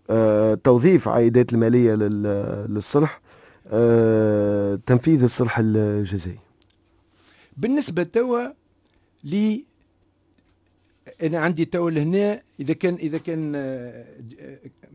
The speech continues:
Speaker 2: وضحنا هذه، نحب نزيد الفكرة الهامة الحقيقة اللي
Speaker 1: أي.
Speaker 2: جات في الفصل خمسة وعشرين من المرسوم.
Speaker 1: مهم، مهم.
Speaker 2: و-، و-، ويتخذوا اتفاق الصلح المذك-، ويتخذوا صبغة الصلح النهائي فانا حالة. حالتين. أفضى إلى أداء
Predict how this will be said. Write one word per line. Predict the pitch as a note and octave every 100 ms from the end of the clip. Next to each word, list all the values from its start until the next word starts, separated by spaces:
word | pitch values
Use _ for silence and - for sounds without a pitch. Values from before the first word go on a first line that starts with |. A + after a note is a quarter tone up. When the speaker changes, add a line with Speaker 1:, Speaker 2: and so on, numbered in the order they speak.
| A#2
Speaker 2:
وضحنا | C3+ C#3 F3+ C#3+ B2+
هذه، | C3+ G3+ G3+ _ _ C3+
نحب | - D3+
نزيد | D#3 D#3+ C3
الفكرة | - G3+ D3+ B2+
الهامة | A#2+ A#2 C#3 F3 A#2+ A2 _
الحقيقة | A2 - D3+ -
اللي | A2+ A2 A2+
Speaker 1:
أي. |
Speaker 2:
جات | C#3 -
في | -
الفصل | G#2+ D#3+ - A#2 G#2+
خمسة | - D#3+ D3
وعشرين | B2+ - D3+ D3 G#2
من | G2+ G2+
المرسوم. | G#2 G#2 G#2+
Speaker 1:
مهم، | G2 G2+ E2+ G2+
مهم. | G2 F#2 E2+ C3+
Speaker 2:
و-، | C#3+ D3 D#3
و-، | D3 D3+
ويتخذوا | C#3+ C#3+ C#3 C4 A3+ D3 B2 D3+
اتفاق | - D3+ E3 -
الصلح | - D#3+ C#3+
المذك-، | C#3 C#3 B2+
ويتخذوا | D3 D3 C3+ G#3 C#3+ B2 G#3 - _
صبغة | - D#3+ C#3+
الصلح | - - D3+ -
النهائي | B2+ C3 E3
فانا | - D#3
حالة. | C3+ A2 F2+ - _ _ _ _ _ - _ _
حالتين. | - E3+ D#3 D3 A2+ - _ _ _
أفضى | A#3+ E3+ A#2 B2
إلى | C#3+ D3 E3+
أداء | C#3 C3 D#3